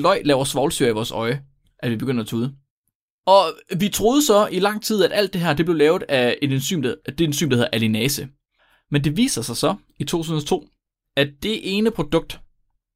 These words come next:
tudemolekylet her, det s-, bliver slet ikke lavet af allinase, men af et helt nyt enzym, som man slet ikke kendte til.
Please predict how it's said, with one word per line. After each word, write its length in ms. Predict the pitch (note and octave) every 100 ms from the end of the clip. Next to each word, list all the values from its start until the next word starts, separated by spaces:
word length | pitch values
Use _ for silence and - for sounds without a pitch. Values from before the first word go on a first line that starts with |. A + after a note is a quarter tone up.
| _
tudemolekylet 640 | - G#3 F#3 - A2+ G2+
her, 160 | G#2+ - _ _ _ _ _ - F3
det 120 | F3
s-, 120 | - -
bliver 120 | E3 D#3+
slet 140 | F3+
ikke 140 | G3 D3+
lavet 260 | D3 F#3+
af 100 | E2+
allinase, 520 | F#2 A#2 G#2+ C3+ - - _ _ _
men 140 | - D3+
af 40 |
et 60 | C#3+
helt 260 | G3+ D3+
nyt 240 | D3 G3+ -
enzym, 400 | B2+ A#2 B2 - - _
som 140 | -
man 80 | A#2+
slet 120 | -
ikke 120 | D3 D3
kendte 200 | A#2+ -
til. 200 | E3